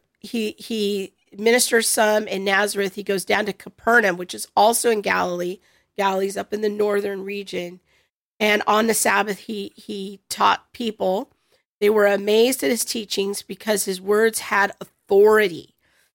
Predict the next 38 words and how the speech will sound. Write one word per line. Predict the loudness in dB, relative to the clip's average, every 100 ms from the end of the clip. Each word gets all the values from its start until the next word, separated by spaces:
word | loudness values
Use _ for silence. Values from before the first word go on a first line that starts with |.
| -2
And | 0
what | 4 2 2
this | -2 -2
is | -2
drawing | 2 2 2
our | 0
attention | -4 -4 -4 -4 -6
to | -2 -2
as | -2
a | -4
reader, | -4 -2 -2
it | -4 -6
would | -10
be | -6 -6
understood | -4 -6 -4 -2 -2
that, | -2 -8 _ _ _ _ _
that | 2 2 0 _
rabbis | -4 2 6 6 4 4 2 0 -2 -6 -8 _ _
would | 0 0 -2 _ _
be | -12
teaching, | -8 -6 -6 -4 -4 -4 -8 _
but | -4 0
they | 0
didn't | 0 -2 -4
teach | -8 -8 -4
with | -2 0
their | 2 0 2
own | 2 2
authority. | -2 -2 0 0 -2
They | -4 -2
always | -2 -4
taught | -2 0 0 -2
under | -14
the | -10 -10
authority | -8 -2 0 2 0 -6 _ _ _ -2
of | 0
another | 2 0 -2 -4 -4
rabbi. | 0 2 2 0 -4 -8 -14